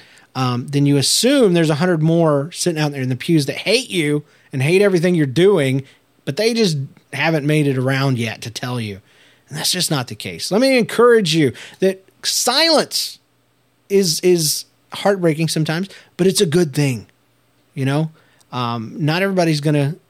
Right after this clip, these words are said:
come over and pat your back. You know why? Because you don't work for them anyway. You work for God. God will take care of you. Um, his joy brings you your strength, not theirs. So make God happy.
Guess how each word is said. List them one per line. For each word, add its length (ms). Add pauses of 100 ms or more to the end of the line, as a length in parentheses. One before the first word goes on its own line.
(120)
come 220
over 220
and 100
pat 240
your 80
back. 460
You 120
know 140
why? 320
Because 240
you 80
don't 100
work 200
for 100
them 220
anyway. 360
You 80
work 180
for 120
God. 580
God 180
will 80
take 220
care 300
of 120
you. 120 (920)
Um, 300
his 320
joy 540 (160)
brings 240
you 60
your 100
strength, 520
not 240
theirs. 440
So 160
make 220
God 200
happy. 440